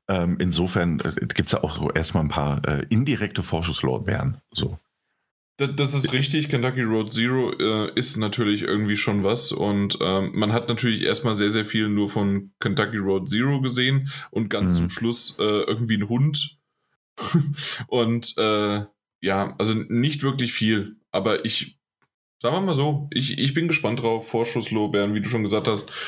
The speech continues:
Speaker 2: Äh, es wird eine Tragödie. Ähm, mal gucken. Da haben sie ja auch so ein bisschen noch in, äh, mit rumgespielt, was es dann eigentlich ist. Aber ja, warum nicht? Ich bin gespannt.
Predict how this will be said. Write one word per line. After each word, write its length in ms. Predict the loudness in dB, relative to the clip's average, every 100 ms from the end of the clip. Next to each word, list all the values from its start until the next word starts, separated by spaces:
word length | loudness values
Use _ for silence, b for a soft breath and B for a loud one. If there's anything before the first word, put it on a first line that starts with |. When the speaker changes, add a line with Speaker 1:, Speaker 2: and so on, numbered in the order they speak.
| B B
Speaker 2:
Äh, 300 | 0 0 0
es 180 | 0 0
wird 140 | 2
eine 100 | 0
Tragödie. 720 | 0 0 0 0 2 2 2 0 -4 -8 -2
Ähm, 460 | 0 2 0 -2 -6 -8
mal 200 | -2 0
gucken. 340 | 0 0 0 -2 B B B B
Da 120 | -2
haben 100 | 0
sie 100 | 2
ja 80 | 2
auch 80 | 2
so 120 | 0
ein 80 | 0
bisschen 240 | 0 0
noch 160 | 0 0
in, 260 | 0 0 0
äh, 380 | 0 2 2
mit 400 | 2 2 0 0
rumgespielt, 640 | 0 2 0 -2 -2 0 0
was 120 | -2
es 100 | 0
dann 160 | 0 0
eigentlich 260 | 0 0
ist. 300 | 0 0 B B B B
Aber 400 | 0 2 0 -2
ja, 260 | -2 -2 -2 -2
warum 200 | 2 4
nicht? 280 | 2 -2 -12 -6
Ich 160 | -2 0
bin 100 | 0
gespannt. 400 | 0 0 -2